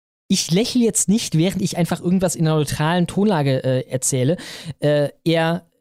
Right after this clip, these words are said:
endet die Sätze komisch, in einer komischen Tonlage, im Sinne von,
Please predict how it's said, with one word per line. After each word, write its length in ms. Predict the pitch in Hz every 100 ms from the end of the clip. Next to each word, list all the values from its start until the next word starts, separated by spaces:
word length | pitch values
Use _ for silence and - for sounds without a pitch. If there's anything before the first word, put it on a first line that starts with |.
| - -
endet 400 | 170 233 254 -
die 480 | 170 170 165 156 160 _ -
Sätze 460 | 139 196 - 214
komisch, 500 | - - 214 208 147
in 100 | 170
einer 180 | 165 160
komischen 420 | 156 190 220 202
Tonlage, 460 | - 196 226 147 139
im 60 |
Sinne 180 | 135 185
von, 240 | - 170